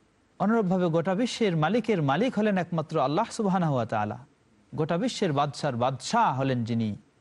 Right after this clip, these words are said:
তিনি হলেন একমাত্র আল্লাহ সুবহানাহু ওয়া তাআলা। তার জন্যই শুধু এই নামটি শোভা পায়, তার জন্যই এই নামটি প্রযোজ্য হয়। কিন্তু এই নাম যখন কোনো মাখলুক গ্রহণ করে,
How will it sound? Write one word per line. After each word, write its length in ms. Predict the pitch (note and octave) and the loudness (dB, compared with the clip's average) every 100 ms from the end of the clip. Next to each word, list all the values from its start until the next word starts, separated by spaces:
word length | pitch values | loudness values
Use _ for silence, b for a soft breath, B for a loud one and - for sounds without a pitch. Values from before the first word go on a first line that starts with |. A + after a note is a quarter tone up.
| _ | _
তিনি 180 | G3+ F3 | 0 2
হলেন 260 | C3+ B2+ A2+ | 2 0 -2
একমাত্র 400 | - E3 - A#2+ | -4 -8 -4 -2
আল্লাহ 280 | A2+ D#3 | -2 -4
সুবহানাহু 460 | - C3 A#2+ A#2+ G#2+ | -4 -4 -2 -2 -2
ওয়া 120 | G#2 | -2
তাআলা। 420 | G#2 G#2+ G#2 G2+ G#2+ _ _ _ _ _ _ _ _ - | -2 -2 -2 -4 -10 _ _ _ _ _ _ _ _ -4
তার 220 | F#3 F#3+ | 0 2
জন্যই 300 | E3 F#3+ B3+ | 2 2 2
শুধু 240 | - G3 E3+ | 0 0 2
এই 160 | D3 | 0
নামটি 300 | B2+ D#3 D3+ | 0 -2 -4
শোভা 320 | - C3+ B2 | -4 -2 0
পায়, 360 | B2+ A#2+ A2 G#2+ - _ _ - | 0 0 0 -4 -10 _ _ -2
তার 180 | D3 | -2
জন্যই 340 | C3+ G#3 A3 G3 | 0 0 2 2
এই 160 | D3+ | 2
নামটি 300 | C3 F3 E3+ | 0 -2 -2
প্রযোজ্য 520 | D3 B2+ A#2+ C#3 A#2 B2 | -2 -2 -2 -2 -2 -4
হয়। 340 | G#2 G#2 F#2+ - _ _ | -2 -4 -6 -12 _ _
কিন্তু 200 | D3+ C#3+ | -4 -2
এই 180 | B2+ B2 | -2 0
নাম 300 | C3 F#3 G3 | 0 0 0
যখন 260 | F3+ F3+ D#3 | -2 -2 -4
কোনো 200 | D3+ C#3 | -4 -2
মাখলুক 400 | C3+ D3 F3+ F3+ | -2 0 0 0
গ্রহণ 340 | F#3+ F#3+ G#3 | 0 0 2
করে, 300 | A3+ A#3 | 2 2